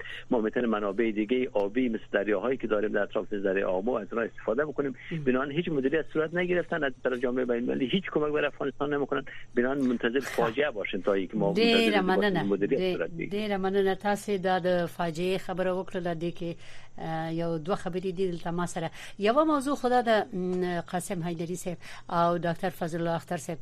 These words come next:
Speaker 2: چې د ملګرو ملتونو عمومي منشي،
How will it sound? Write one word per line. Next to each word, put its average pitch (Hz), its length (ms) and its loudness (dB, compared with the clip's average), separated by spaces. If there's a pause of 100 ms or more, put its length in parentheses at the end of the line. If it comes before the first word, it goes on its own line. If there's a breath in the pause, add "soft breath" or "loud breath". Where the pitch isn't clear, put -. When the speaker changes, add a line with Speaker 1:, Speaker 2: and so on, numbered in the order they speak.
(320 loud breath)
Speaker 2:
چې 175 640 -2 (140)
د 175 520 -2
ملګرو 202 380 2
ملتونو 233 640 -2
عمومي 214 300 0
منشي، 202 540 -2